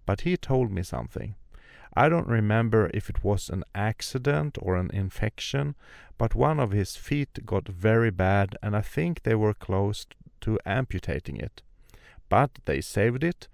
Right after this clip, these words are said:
and during that process he got nerve damage, which gives him excruciating pain. But he told me that, "Hey,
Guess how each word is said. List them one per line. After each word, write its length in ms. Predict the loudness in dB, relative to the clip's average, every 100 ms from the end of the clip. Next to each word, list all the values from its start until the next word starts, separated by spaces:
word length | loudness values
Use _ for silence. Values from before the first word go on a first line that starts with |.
| -20 -20 -12 -2
and 180 | -2
during 420 | 0 2 2 2 0
that 240 | 0 0
process 720 | 2 2 2 2 0 0 -12 -6
he 160 | -2
got 200 | 0 0 0
nerve 400 | -2 0 0 0
damage, 560 | -2 -2 -2 -6 -10 -16 -20 -16 -4
which 280 | -4 -4
gives 300 | -2 -2 0
him 220 | -4 -4 -4
excruciating 1200 | -6 -6 -10 -10 0 0 2 2 0 0 -4 -6 -6
pain. 440 | -6 -6 -8 -10 -12 -20 -20 _ -20 -20 -6
But 160 | -4
he 140 | -2 -2
told 320 | 2 2 4
me 220 | 2 2 -2 -14 -20 -20 2
that, 240 | 2 2 -4 -6
"Hey, 380 | 0 4 2 0